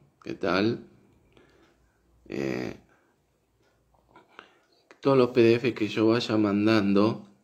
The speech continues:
los vamos a ver en clase, ¿sí? Se resuelven en clase, salvo que yo indique lo contrario, ¿eh? Pero siempre en clase. ¿Mm?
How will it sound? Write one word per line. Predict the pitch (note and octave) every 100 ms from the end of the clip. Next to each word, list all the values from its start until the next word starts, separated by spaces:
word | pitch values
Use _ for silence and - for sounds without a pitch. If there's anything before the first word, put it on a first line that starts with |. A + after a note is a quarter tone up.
| -
los | G#2 G#2+
vamos | A2 A#2 A2+ G#2+
a |
ver | F#2 G2+ G#2
en | F#2+ F2+
clase, | D#2+ D#2+ - - B1 - _ _ _ _ _
¿sí? | _ - F2+ G#2 G2+ - - - _ _
Se | -
resuelven | D#2+ E2+ - F2+ G2 G2
en | F#2+
clase, | G2 G2+ F#2+ - E2 - _ _ _ _ _ _ _ _ _ _ _ _ _
salvo | - G#2+ G#2 G#2+ G#2+
que | F#2+
yo | - G2
indique | F#2 F#2+ F#2+
lo | F2 E2+
contrario, | E2 F2 E2+ E2+ C2 A1 G1+ A1 E2+
¿eh? | G#2+ - _ _ _ _ _
Pero | - F#2+ G#2+ A2
siempre | - G2+ A2 A2 A2+ A2+ A2+ A2 - _ _ _ _ _ _ _ _
en | G#2+ G#2
clase. | F#2+ F2 - - - - - - - _ _ _ _ -
¿Mm? | F2+ G2+